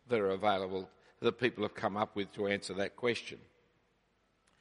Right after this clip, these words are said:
Some people see these as human rulers,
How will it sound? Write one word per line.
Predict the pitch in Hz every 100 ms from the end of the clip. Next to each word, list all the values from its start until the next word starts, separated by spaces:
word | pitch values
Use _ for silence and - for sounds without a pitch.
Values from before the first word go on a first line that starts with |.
| _ -
Some | - 214 143
people | 135 110 110
see | - - 190 147
these | 107 98 101
as | 110
human | - - 165 143 127
rulers, | 127 135 104 85 - - -